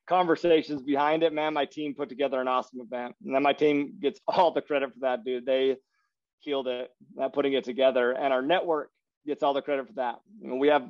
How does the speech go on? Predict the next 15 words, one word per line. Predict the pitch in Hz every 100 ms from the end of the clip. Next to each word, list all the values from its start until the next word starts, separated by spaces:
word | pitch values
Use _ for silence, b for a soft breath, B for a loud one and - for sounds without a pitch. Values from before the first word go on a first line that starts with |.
| -
eh, | 147
you | 143 139
know, | 127
created | 123 - 151 165 160
this | 147 -
culture | 156 160 156 151
of | 135 -
positivity, | 156 147 131 - 151 135
love, | 127 139 151 147
and | 135 120
service | 151 151 135
and | 127 117
value | 135 143 143 139 120
that | 131 131 - _ _ _ _
is | 143 139